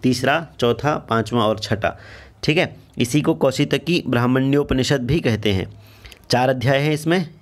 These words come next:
और चार अध्यायों में इक्यावन खंड हैं। पहले अध्याय मतलब कि चौथे अध्याय में सात खंड हैं, अ, नहीं, तीसरे अध्याय में सात खंड हैं, चौथे अध्याय में पन्द्रह खंड हैं, पाँचवें अध्याय में नौ खंड हैं और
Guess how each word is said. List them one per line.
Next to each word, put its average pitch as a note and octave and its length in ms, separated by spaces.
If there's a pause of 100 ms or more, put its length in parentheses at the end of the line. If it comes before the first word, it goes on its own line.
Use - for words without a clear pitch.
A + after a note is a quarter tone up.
(120)
और - 80
चार B2 240
अध्यायों B2+ 260
में C#3 100
इक्यावन A2+ 360
खंड C3+ 260
हैं। D#3 200 (300)
पहले C3 320
अध्याय A#2 440
मतलब B2+ 200
कि C#3 100
चौथे A#2+ 280
अध्याय B2+ 300
में C3 100
सात A#2+ 300
खंड C3 240
हैं, D3 200
अ, A2+ 880 (320)
नहीं, C#3+ 360 (120)
तीसरे D#3+ 380
अध्याय C3+ 360
में C3+ 100
सात A#2 260
खंड C3 260
हैं, D#3 220 (500)
चौथे C#3 300
अध्याय C3+ 260
में B2+ 160
पन्द्रह A2 280
खंड C3+ 260
हैं, D3 240
पाँचवें B2+ 340
अध्याय A#2+ 300
में A#2+ 240 (220)
नौ A2 260
खंड C#3 280
हैं D3 300
और B2 360